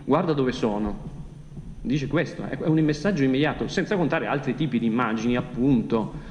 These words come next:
una foto che posso mandare su WhatsApp a un mio amico per dirmi: "Guarda, sono qui,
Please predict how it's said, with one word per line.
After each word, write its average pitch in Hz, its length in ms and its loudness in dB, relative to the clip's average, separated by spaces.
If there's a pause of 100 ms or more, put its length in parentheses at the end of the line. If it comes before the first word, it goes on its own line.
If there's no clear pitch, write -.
una 135 160 4
foto 156 260 0
che 135 120 2
posso 139 240 0
mandare 135 260 2
su 139 140 -2
WhatsApp 135 440 2
a 127 80 4
un 120 60 2
mio 127 100 4
amico 135 320 2
per 127 120 0
dirmi: 123 120 4
"Guarda, 135 220 2
sono 143 260 -2
qui, 131 320 2